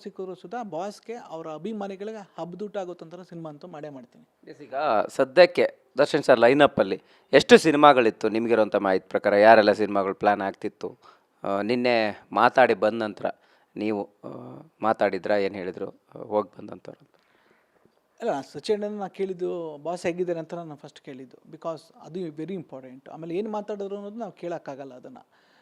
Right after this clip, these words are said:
Speaker 1: ಅವ್ರವ್ರು ಏನೋ ಒಂದು ಮಾತಾಡ್ಕೊಂಡಿರ್ತಾರೆ. "ಹೇಗಿದ್ದಾರೆ ಎಲ್ಲ ಡೈರೆಕ್ಟ್ರೆ?" "ಚೆನ್ನಾಗಿದ್ದಾರೆ, ಆರಾಮಾಗಿದ್ದಾರೆ,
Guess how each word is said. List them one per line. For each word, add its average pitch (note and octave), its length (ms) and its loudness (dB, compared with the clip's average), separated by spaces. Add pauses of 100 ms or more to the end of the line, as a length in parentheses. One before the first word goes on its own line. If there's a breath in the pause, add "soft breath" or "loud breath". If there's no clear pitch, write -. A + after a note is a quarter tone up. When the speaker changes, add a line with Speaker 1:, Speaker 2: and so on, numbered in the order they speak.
(140)
Speaker 1:
ಅವ್ರವ್ರು G#3 360 2
ಏನೋ F3 160 -6
ಒಂದು D3+ 100 -12
ಮಾತಾಡ್ಕೊಂಡಿರ್ತಾರೆ. C#3+ 680 -16
"ಹೇಗಿದ್ದಾರೆ F#3 280 -8
ಎಲ್ಲ F3+ 320 -6
ಡೈರೆಕ್ಟ್ರೆ?" D3+ 460 -16 (120)
"ಚೆನ್ನಾಗಿದ್ದಾರೆ, E3+ 560 -12
ಆರಾಮಾಗಿದ್ದಾರೆ, D3+ 840 -18